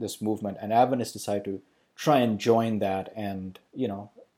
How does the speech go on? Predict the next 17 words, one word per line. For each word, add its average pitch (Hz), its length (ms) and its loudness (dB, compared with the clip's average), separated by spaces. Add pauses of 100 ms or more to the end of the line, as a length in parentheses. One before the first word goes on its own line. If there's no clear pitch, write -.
let's 123 180 -10
present 110 440 0
our, 101 380 2
our 101 200 0
message. - 460 -6 (260)
But 123 200 2
the 117 80 6
way 151 240 12
we 151 100 12
were 117 140 4
doing 110 300 2
it 98 180 -4
was 104 180 -2
not 104 340 -2
conducive 92 540 -8
to - 180 -12
actually, 98 540 -12